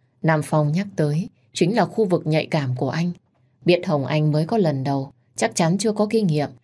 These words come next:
Tuy nhiên, nếu như cái đó của anh được bờ môi xinh đẹp ấy chiều chuộng,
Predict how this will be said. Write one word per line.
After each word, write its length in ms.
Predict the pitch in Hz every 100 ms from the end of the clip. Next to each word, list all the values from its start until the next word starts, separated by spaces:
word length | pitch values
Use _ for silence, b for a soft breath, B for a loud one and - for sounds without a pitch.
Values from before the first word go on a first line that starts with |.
| _ _ _ -
Tuy 160 | 160 156
nhiên, 380 | 151 156 156
nếu 160 | 147 151
như 140 | 202 190
cái 140 | 156
đó 240 | 156 151 220
của 100 | 156
anh 200 | 175 175
được 140 | 147
bờ 180 | 151 147
môi 220 | 156 220
xinh 220 | 214 220
đẹp 200 | 180 151
ấy 180 | 156 226
chiều 240 | - 156 139
chuộng, 280 | 156 147